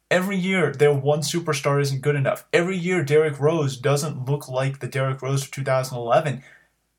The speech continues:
I'm sorry, man. I've seen five years of the same thing. I look at the roster. I see the same thing plus Bobby Portis.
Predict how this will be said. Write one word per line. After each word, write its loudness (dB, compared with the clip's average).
I'm 2
sorry, 4
man. 2
I've 4
seen -2
five 2
years 2
of -4
the -6
same -2
thing. 0
I 2
look 0
at -2
the 2
roster. 2
I 6
see -2
the 0
same 0
thing -2
plus 4
Bobby 2
Portis. 0